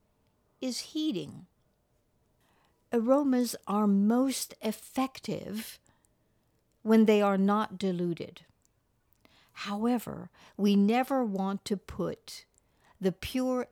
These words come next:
essence of the oil in the mucous membranes. They are only used externally because this can burn.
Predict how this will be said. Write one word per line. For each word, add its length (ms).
essence 600
of 220
the 160
oil 520
in 300
the 80
mucous 500
membranes. 920
They 200
are 260
only 360
used 640
externally 880
because 480
this 300
can 240
burn. 500